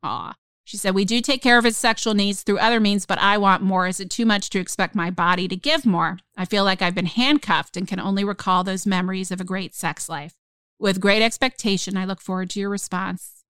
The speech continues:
Okay, so, boy, I'm so sorry that you're going through this, Chris. And it sounds to me, I'm not an expert. I certainly have worked with many people who have the diagnosis of lichen sclerosus, and it really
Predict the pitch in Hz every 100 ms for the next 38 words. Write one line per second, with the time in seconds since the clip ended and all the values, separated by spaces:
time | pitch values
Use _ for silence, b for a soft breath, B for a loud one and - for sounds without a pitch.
0 | _ _ _ 214 208 185 151 - - 240
1 | 220 208 208 208 208 196 b b b b
2 | _ 208 202 185 180 190 208 - 240 -
3 | 214 196 220 180 180 180 185 180 180 202
4 | 196 185 170 - 180 165 185 - - _
5 | _ _ _ 214 214 208 202 208 202 247
6 | 233 240 - 214 180 214 240 240 226 233
7 | 214 202 - - - 185 185 - 190 190
8 | 180 185 190 - 190 180 185 180 202 196
9 | 185 185 170 180 180 - - 202 196 185
10 | _ - 185 185 175 196 208 208 196 180
11 | 190 180 180 180 190 190 185 180 - 175
12 | 151 185 175 196 185 180